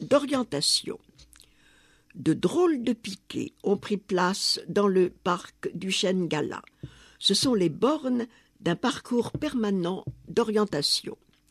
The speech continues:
Un parcours d'orientation est accessible dans le parc du Chêne Gala. Trente balises y sont dispersées, vingt fixes et dix déplaçables. Un projet co-construit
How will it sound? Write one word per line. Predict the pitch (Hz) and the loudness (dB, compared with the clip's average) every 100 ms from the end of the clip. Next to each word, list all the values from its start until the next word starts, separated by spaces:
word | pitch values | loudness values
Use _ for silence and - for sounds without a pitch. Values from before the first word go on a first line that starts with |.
| _ - - - _ | _ -20 -20 -20 _
Un | - | -4
parcours | 165 269 - 330 | 0 0 0 -2
d'orientation | 269 208 190 170 170 - 285 302 | 0 0 0 0 0 0 0 -2
est | 233 | -2
accessible | 170 - 165 - 233 277 - 233 - - _ - | -4 -4 -4 -4 -6 -4 -4 -4 -6 -20 _ -2
dans | 165 | 2
le | 170 | 2
parc | 160 285 311 - | 0 0 0 0
du | 208 185 | -2 0
Chêne | - 269 277 202 | 0 0 0 0
Gala. | 156 120 - _ _ _ _ - - _ | -2 -2 -6 _ _ _ _ -20 -20 _
Trente | - 285 311 311 | -4 2 2 0
balises | 190 208 202 233 240 262 - - | 0 2 2 0 -4 -6 -8 -8
y | 185 | -4
sont | 220 233 220 | 0 2 2
dispersées, | 214 - 185 190 - - - - _ _ _ _ _ | 0 -4 -2 -4 -4 -8 -8 -12 _ _ _ _ _
vingt | - 135 233 269 - | -12 0 2 2 -2
fixes | - - 262 - - - - - _ _ | -14 -8 -6 -6 -8 -10 -10 -12 _ _
et | 185 | 2
dix | 175 151 254 277 370 - - - | 2 2 0 0 -2 -6 -8 -10
déplaçables. | 143 - - 226 196 - - - - - - _ _ _ - - - | -8 -4 -4 -2 -2 -4 -8 -10 -12 -16 -16 _ _ _ -20 -16 -6
Un | 160 | -6
projet | 196 254 254 262 | 0 2 2 0
co-construit | - 311 269 233 - - 214 226 | 2 -2 2 0 0 -2 -4 -4